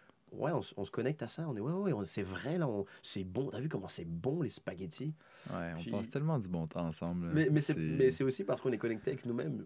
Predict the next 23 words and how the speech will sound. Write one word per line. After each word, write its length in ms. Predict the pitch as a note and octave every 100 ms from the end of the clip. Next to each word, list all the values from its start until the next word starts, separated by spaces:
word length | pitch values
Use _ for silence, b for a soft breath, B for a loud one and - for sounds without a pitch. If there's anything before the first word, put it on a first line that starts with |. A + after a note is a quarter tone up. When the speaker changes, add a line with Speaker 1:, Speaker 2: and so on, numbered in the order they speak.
| A2+ A2+
Speaker 1:
Euh, 200 | G#2+ G#2
je 120 | -
pense 180 | B2+ D#3
que 80 |
quand 160 | G#2 A#2
t'es 140 | - - -
tout 160 | - A2+
seul, 240 | - B2
quand 140 | - G2+
t'es 80 | F#2+
avec 120 | F#2
tes 200 | G2+ G2
amis 180 | G#2 C3+
aussi, 200 | - D#3+
t'es 80 |
capable 220 | G2 - A#2
d'avoir 240 | F#2+ A2
ce 100 | -
moment. 100 | G2
Quand 100 | G#2
tu 140 | G2+ F#2+
marches 380 | F#2+ B2 -
seul, 340 | - A#2+ C#3+